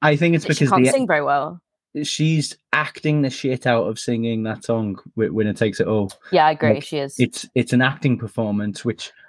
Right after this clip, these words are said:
Speaker 1: overrides, like, you might not be hitting every note perfect, but you're
Speaker 2: She's
Speaker 1: getting the
Speaker 2: acting.
Speaker 1: and also it helps that a lot of the abba songs are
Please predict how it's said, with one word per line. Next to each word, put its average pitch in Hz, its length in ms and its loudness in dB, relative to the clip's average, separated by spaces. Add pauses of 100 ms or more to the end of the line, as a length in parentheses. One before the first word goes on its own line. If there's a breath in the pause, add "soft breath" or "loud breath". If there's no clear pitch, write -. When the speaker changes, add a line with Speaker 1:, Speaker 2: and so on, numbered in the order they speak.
(180 loud breath)
Speaker 1:
overrides, 120 760 4
like, 110 300 2 (260 soft breath)
you 139 260 0
might 156 180 2
not 143 160 0
be 139 100 2
hitting 123 240 2
every 113 220 -2
note 127 240 -2
perfect, 104 540 -4 (480 soft breath)
but 117 260 2 (320)
you're 127 140 0
Speaker 2:
She's - 40 -2
Speaker 1:
getting 127 340 2
the 117 140 2
Speaker 2:
acting. 160 380 -6 (340)
Speaker 1:
and 143 120 4
also 147 240 4
it 131 40 2
helps 139 280 0
that 139 220 2
a 139 100 2
lot 135 240 2
of 127 60 0
the 127 120 2
abba 127 220 2
songs 107 420 -4
are 110 320 0